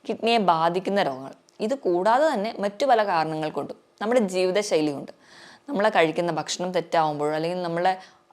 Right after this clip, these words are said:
അമിതവണ്ണം വരുന്നു, അമിതവണ്ണം വരുമ്പോൾ നമ്മുടെ കിഡ്നിക്കും അതുപോലെ തന്നെ പ്രഷർ കൂടുതലാണ് അല്ലെങ്കിൽ ലോഡ് കൂടുതലാണ്. ഒരുപാട്, ഏഹ്, പ്രവർത്തനങ്ങൾ, ഒരുപാട് ലോഡ് കൂടി കഴിഞ്ഞാൽ ഏത് മെഷീനും കുറച്ച് കഴിഞ്ഞാൽ കേടാവും. അതുപോലെ തന്നെ കിഡ്നിയും ഡാമേജ് വരാം. ഇതാണ് മറ്റൊരു കാരണം. ഈ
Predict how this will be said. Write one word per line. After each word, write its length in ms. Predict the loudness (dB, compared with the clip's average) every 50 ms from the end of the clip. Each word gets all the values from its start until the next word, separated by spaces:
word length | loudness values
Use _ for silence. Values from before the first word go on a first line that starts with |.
| -8 -4 -2
അമിതവണ്ണം 580 | 0 2 4 6 6 6 6 6 4 4 2 2 0
വരുന്നു, 180 | 0 -2 -4 -8 -10 -12 -10 -8
അമിതവണ്ണം 460 | -6 -4 -2 0 0 0 0 0 0 2
വരുമ്പോൾ 220 | 0 0 0 -2 -2 -2
നമ്മുടെ 180 | -4 -4 -6 -6
കിഡ്നിക്കും 480 | -10 -10 -6 -2 -2 -2 0 0 2 2 2
അതുപോലെ 220 | 2 2 2 2 0
തന്നെ 120 | -2 -4 -4 -6
പ്രഷർ 240 | -4 0 0 0 0 2
കൂടുതലാണ് 320 | 2 0 0 0 -2 -4 -4
അല്ലെങ്കിൽ 220 | -2 0 4 6 6
ലോഡ് 240 | 6 6 6 6 6 6
കൂടുതലാണ്. 380 | 6 4 4 2 0 -2 -6 -12 -16 _ -20 -20 -20 -20 -20 -18 _ -4 -2
ഒരുപാട്, 420 | 0 4 6 8 8 10 10 8 6 4 4 4 2
ഏഹ്, 100 | 2 4
പ്രവർത്തനങ്ങൾ, 580 | 4 4 4 4 2 0 -4 -2 0 0 0 0 0 0
ഒരുപാട് 260 | 2 4 4 4 6 4 4
ലോഡ് 260 | 6 6 8 8 8 6
കൂടി 140 | 6 4 4 4
കഴിഞ്ഞാൽ 220 | 4 2 2 -2 -4 -2 -2 0
ഏത് 180 | 0 0 0 0 0
മെഷീനും 260 | 0 -2 -4 -6 -6 -4
കുറച്ച് 200 | -4 -4 -2 -2 -2
കഴിഞ്ഞാൽ 180 | -2 -2 -4 -4
കേടാവും. 320 | -6 -6 -6 -8 -10 -12 -14 _ -10 -8 -6
അതുപോലെ 220 | -6 -4 -4 -4 -4 -4
തന്നെ 120 | -6 -4 -4
കിഡ്നിയും 300 | -6 -6 -4 -4 -4 -2 -2
ഡാമേജ് 340 | -2 -2 -4 -8 -10 -10 -10 -10
വരാം. 160 | -12 -12 -14 _ _ -20 -20 -20 -20 -20 -20 _ _ -4 2
ഇതാണ് 220 | 4 4 4 4 2 0
മറ്റൊരു 320 | 0 2 4 4 4 4 4 0
കാരണം. 260 | -2 -4 -10 -14 -10 _ 0
ഈ 40 | 0